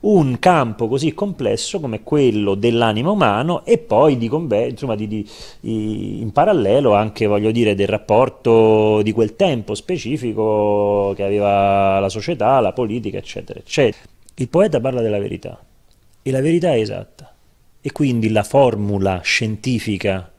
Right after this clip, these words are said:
con cui lui costruisce lo specchio deve essere esatta. La bellezza non è qualcosa che il poeta tocca, la bellezza è nell'immagine che lui cerca di riflettere.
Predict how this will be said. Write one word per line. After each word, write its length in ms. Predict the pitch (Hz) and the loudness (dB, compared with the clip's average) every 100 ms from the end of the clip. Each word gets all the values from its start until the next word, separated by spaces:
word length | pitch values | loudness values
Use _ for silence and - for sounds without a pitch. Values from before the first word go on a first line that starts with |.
| - | -12
con 120 | 107 | -10
cui 180 | 104 110 | -6 -2
lui 540 | 117 120 104 92 - _ | 0 2 2 0 -6 _
costruisce 580 | - 107 - 117 - 101 | -12 -12 -4 -4 -2 -6
lo 60 | |
specchio 540 | 104 - 107 92 - 190 | -8 -6 -6 -6 -8 -8
deve 140 | 113 | -8
essere 260 | - - - | -8 -8 -10
esatta. 440 | - - _ - _ - - - - | -14 -16 _ -20 _ -20 -20 -20 -20
La 160 | - 117 | -4 -4
bellezza 880 | 127 180 110 101 - - 131 139 - - _ _ _ _ | 0 -2 -2 -6 -6 -4 -4 -4 -12 -20 _ _ _ _
non 300 | 123 117 120 | -6 -4 0
è 260 | 139 120 - _ | 0 -2 -4 _
qualcosa 480 | - 98 113 92 92 | -12 -10 -10 -10 -10
che 80 | |
il 80 | 92 | -12
poeta 320 | - 98 92 | -10 -10 -10
tocca, 420 | - - _ - _ _ _ _ _ _ | -16 -20 _ -20 _ _ _ _ _ _
la 140 | 120 110 | -12 -4
bellezza 480 | 120 156 170 - | -2 -2 -2 0
è 80 | 107 | 0
nell'immagine 720 | 120 110 113 123 139 120 117 | -2 -4 -6 -8 -8 -10 -12
che 60 | 110 | -10
lui 100 | 110 | -10
cerca 260 | 110 - 101 | -12 -12 -12
di 80 | |
riflettere. 540 | 101 98 90 - - | -12 -12 -14 -14 -20